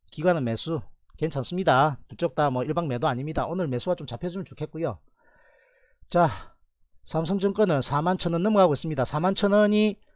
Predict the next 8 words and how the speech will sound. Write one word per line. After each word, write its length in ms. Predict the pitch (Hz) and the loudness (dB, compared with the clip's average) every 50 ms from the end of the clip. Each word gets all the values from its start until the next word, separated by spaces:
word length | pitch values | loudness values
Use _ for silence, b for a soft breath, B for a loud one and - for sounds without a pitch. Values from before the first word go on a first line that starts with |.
| _ _ - | _ _ -6
아, 320 | 113 113 117 120 117 117 - | -4 0 0 2 0 0 0
일 140 | - 196 208 | -2 -4 -2
차 160 | - - - | 4 4 4
저항대거든요. 840 | - 156 147 160 160 202 196 170 143 135 127 147 170 160 123 90 - _ _ _ _ _ _ - - _ _ _ _ _ _ _ - - - - | 4 4 0 0 0 -2 0 0 0 -2 -2 -2 0 -2 -2 -4 -6 _ _ _ _ _ _ -20 -20 _ _ _ _ _ _ _ -20 -20 -16 -6
자, 120 | - 127 | -6 -6
보이시죠? 600 | - - 165 196 - - 135 127 123 120 120 - - | -2 -2 -2 -2 -2 -4 -4 -2 0 0 0 0 0
앞전 460 | 147 - _ - 190 180 185 180 156 | -2 -4 _ 0 0 0 0 -2 -4
고점 420 | 131 107 - - 160 151 117 - | -6 -8 -6 0 0 0 0 0